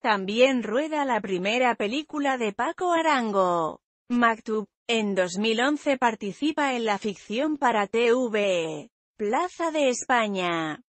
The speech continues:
Ese mismo año hace su quinta película con José Luis García, que lleva por título Holmes y Watson, Madrid Eyes.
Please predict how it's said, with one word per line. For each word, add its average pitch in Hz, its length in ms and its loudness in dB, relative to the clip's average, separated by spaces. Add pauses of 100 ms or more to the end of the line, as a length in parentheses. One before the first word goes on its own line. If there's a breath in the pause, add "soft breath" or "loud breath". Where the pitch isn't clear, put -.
Ese 226 400 0
mismo 233 480 2
año 269 460 2
hace 285 260 -4
su 208 220 -4
quinta 269 460 0
película 302 680 -2
con 277 220 -2
José 196 400 -4
Luis 285 320 0
García, 202 800 -2 (360)
que 175 240 -2
lleva 320 420 0
por 220 220 -2
título 285 580 0
Holmes 302 520 -2
y 302 100 0
Watson, 202 840 0 (300)
Madrid 202 680 0
Eyes. 160 600 -6